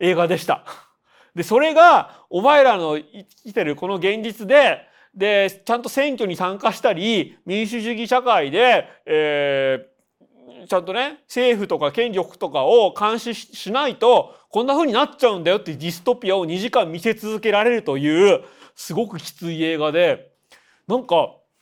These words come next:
「え、え？」っていう、もう、「こんなすぐ主人公がレイプされたり、撃ち殺されたりすんの？」っていう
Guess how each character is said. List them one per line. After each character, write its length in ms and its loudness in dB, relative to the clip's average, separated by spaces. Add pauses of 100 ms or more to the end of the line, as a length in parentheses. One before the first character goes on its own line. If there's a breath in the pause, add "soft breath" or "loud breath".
(1600 soft breath)
「え、 380 4
え？」 240 6 (140)
っ 20 -20
て 80 -2
い 180 0
う、 160 -12 (180)
も 480 -6
う、 400 -20 (1120 soft breath)
「こ 160 -6
ん 100 -4
な 120 0
す 140 -2
ぐ 380 2
主 160 -6
人 240 -2
公 140 0
が 140 2
レ 100 2
イ 60 -6
プ 100 -16
さ 140 0
れ 80 -2
た 120 0
り、 140 -4
撃 100 -4
ち 120 -14
殺 180 0
さ 100 2
れ 100 4
た 100 2
り 80 0
す 220 -4
ん 60 -4
の？」 140 0
っ 120 -10
て 80 -8
い 280 -6
う 60 -16